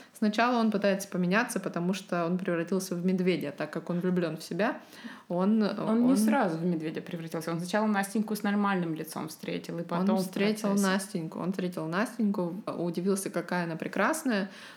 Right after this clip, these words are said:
Speaker 1: Но самой большой болью у него вначале было то, что он некрасивым стал. И
Speaker 2: Да.
Speaker 1: он пытался что-то сделать ради того, чтобы обратно стать красивым. Он
Speaker 2: Мгм.
Speaker 1: начинает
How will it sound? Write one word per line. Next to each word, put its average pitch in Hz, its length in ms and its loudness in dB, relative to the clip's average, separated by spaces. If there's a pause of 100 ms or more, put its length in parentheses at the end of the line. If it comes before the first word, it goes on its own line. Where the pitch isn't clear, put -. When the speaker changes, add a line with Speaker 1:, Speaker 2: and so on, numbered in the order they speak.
(100)
Speaker 1:
Но 196 320 4
самой 214 320 4
большой 180 380 2
болью 226 420 4
у 208 40 6
него 185 220 4
вначале 170 500 -2
было 160 360 0
то, 160 160 -6
что 151 280 -8
он 214 220 2 (300)
некрасивым 185 760 2
стал. 135 420 -4 (140)
И 202 40 -2
Speaker 2:
Да. 180 200 4
Speaker 1:
он 214 160 4
пытался 190 560 0
что-то 180 380 0
сделать 202 460 2
ради 170 220 0
того, 170 220 0
чтобы 165 320 -2
обратно 165 560 2
стать 175 380 -2
красивым. - 720 -4
Он 202 140 2
Speaker 2:
Мгм. 294 80 4
Speaker 1:
начинает 196 320 4